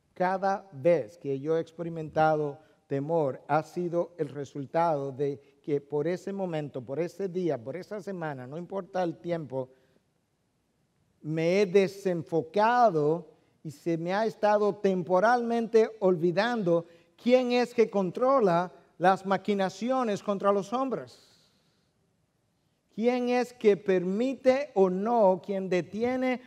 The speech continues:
o permite el paso de aquellos que maquinan contra su iglesia?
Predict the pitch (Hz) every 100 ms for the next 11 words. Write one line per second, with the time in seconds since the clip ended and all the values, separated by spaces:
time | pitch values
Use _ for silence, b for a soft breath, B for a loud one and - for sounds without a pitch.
0 | B 175 185 190 185 175 220 240 233 196
1 | 165 208 233 220 185 175 170 - 208 220
2 | 190 190 180 - 247 247 185 180 b b
3 | 185 175 180 175 165 196 180 196 269 -
4 | 156 -